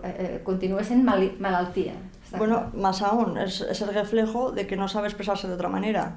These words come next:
Speaker 1: Clar. Clar, encara és més greu, eh, perquè, clar, no, no, no, no troba altres canals perquè, perquè alleugerir el dolor, no? Que
Speaker 2: Claro.
Speaker 1: Déu-n'hi-do. Eh, perdona, abans parla-, has parlat de nois i noies.
Speaker 2: Sí.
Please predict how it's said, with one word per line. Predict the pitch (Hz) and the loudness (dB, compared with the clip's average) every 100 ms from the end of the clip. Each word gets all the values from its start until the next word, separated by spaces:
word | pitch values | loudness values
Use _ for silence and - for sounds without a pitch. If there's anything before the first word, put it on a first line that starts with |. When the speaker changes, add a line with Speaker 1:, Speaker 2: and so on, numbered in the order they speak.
| - - | -12 -18
Speaker 1:
Clar. | - 185 156 - - - - - - - - - - - | -10 -8 -8 -14 -20 -20 -20 -20 -20 -20 -20 -20 -20 -10
Clar, | 180 160 185 | -6 -4 -2
encara | 190 208 | 2 2
és | 214 | 0
més | 202 185 | -2 2
greu, | 185 165 - - 185 | 2 2 -4 -10 -8
eh, | 190 180 - | -6 -8 -6
perquè, | 196 190 180 | -6 -4 -4
clar, | 208 196 | 0 0
no, | 196 196 | 0 -2
no, | 190 - | -4 -4
no, | - | -4
no | - 202 | -2 2
troba | 220 226 | 4 4
altres | 220 220 220 220 | 4 2 -2 0
canals | 208 202 220 247 | 0 2 0 0
perquè, | 226 214 214 196 185 | 0 2 2 2 2
perquè | 196 185 190 185 | 0 2 4 4
alleugerir | - 185 185 185 180 190 | 2 4 4 4 4 2
el | 202 | 2
dolor, | 208 190 185 | 4 4 4
no? | 185 269 - | 2 -2 0
Que | |
Speaker 2:
Claro. | 208 180 165 170 - - - - - | 2 4 0 -4 -12 -18 -20 -20 -8
Speaker 1:
Déu-n'hi-do. | - 208 190 156 151 - - - - | -2 2 2 2 0 -4 -16 -18 -4
Eh, | - 202 202 - | 2 4 4 2
perdona, | 247 233 254 | 4 8 8
abans | 247 349 - - | 6 4 2 0
parla-, | 277 247 240 208 | 4 4 4 0
has | - | 0
parlat | 240 226 226 | 2 2 4
de | 208 | 4
nois | 202 208 | 4 4
i | 202 | 2
noies. | 202 220 196 294 - - - | 2 2 2 0 -4 -12 -16
Speaker 2:
Sí. | - | -4